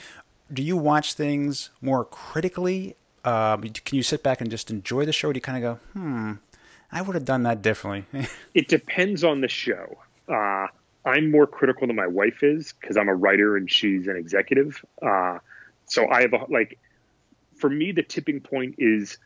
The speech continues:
Speaker 2: shows that are, are being produced now that are, that are, are currently in production and are airing.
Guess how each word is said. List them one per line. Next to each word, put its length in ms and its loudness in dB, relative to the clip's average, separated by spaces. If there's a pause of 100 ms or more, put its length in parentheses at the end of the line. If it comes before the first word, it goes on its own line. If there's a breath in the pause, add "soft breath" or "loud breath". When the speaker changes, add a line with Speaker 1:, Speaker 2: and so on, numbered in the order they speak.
(360)
Speaker 2:
shows 460 4
that 100 2
are, 260 0 (120)
are 80 0
being 280 -2
produced 640 -2
now 440 0 (140)
that 120 0
are, 140 0
that 180 -2
are, 280 0
are 220 -2
currently 760 2
in 160 -2
production 680 -2
and 80 -2
are 140 0
airing. 380 0